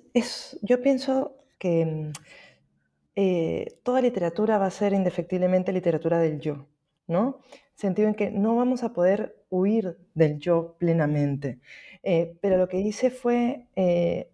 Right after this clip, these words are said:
a esta gente que me es familiar, la voy a tratar como personaje. Y para que lo sea, tiene que,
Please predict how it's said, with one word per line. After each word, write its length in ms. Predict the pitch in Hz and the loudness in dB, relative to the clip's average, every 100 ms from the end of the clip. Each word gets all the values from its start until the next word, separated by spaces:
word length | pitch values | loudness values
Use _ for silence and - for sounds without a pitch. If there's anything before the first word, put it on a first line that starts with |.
| - | -4
a 160 | 185 | 0
esta 280 | 226 240 285 | 2 0 -6
gente 460 | 277 226 175 165 175 | -2 0 0 -2 -4
que 140 | 175 | -2
me 180 | 165 175 | 2 2
es 160 | 175 - | 0 -4
familiar, 600 | 208 185 160 165 165 254 - | 0 0 2 0 -2 -6 -2
la 100 | 185 | 0
voy 140 | 190 | 2
a 60 | 208 | 2
tratar 340 | 185 185 190 | 2 0 2
como 220 | 196 185 | 2 2
personaje. 640 | 180 147 147 139 - 143 - _ _ _ _ _ _ - - - _ _ _ - | 0 0 -2 -4 -8 -18 -20 _ _ _ _ _ _ -20 -20 -20 _ _ _ -2
Y 220 | 196 190 - | 0 0 -2
para 200 | 190 180 | 0 0
que 140 | 185 | 0
lo 120 | 175 170 | -2 -2
sea, 540 | - 285 240 247 - _ _ _ _ | 0 2 2 -2 -6 _ _ _ _
tiene 300 | - 226 220 | -2 0 0
que, 400 | 220 214 247 240 | -2 -2 -2 -6